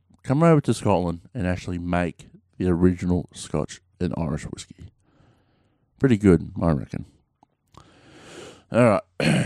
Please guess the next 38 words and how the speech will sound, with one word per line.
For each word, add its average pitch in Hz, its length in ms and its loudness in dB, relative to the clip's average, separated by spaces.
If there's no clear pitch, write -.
<clears throat> - 100 -16
So, 123 380 2
now 104 140 2
this 156 240 2
is 151 200 0
twelve 123 440 2
fifty - 500 -2
A 92 160 -2
D. 85 260 0
Now, 95 460 2
this 151 200 4
might 185 180 6
seem 147 240 6
like 127 120 4
a 117 60 0
very 110 240 6
long 104 220 4
episode. 101 340 2
This 107 160 0
might 127 180 4
seem 113 240 2
very 104 200 4
boring 95 320 4
to 90 60 -4
some 87 220 0
people, 87 300 -2
but 87 320 0
to 98 80 -8
some 120 260 4
people, 98 380 2
this 95 260 0
might 92 180 2
actually 90 240 -4
be 87 260 0
a 87 80 -6
very 90 460 2
good 82 180 -6
episode. 62 440 -10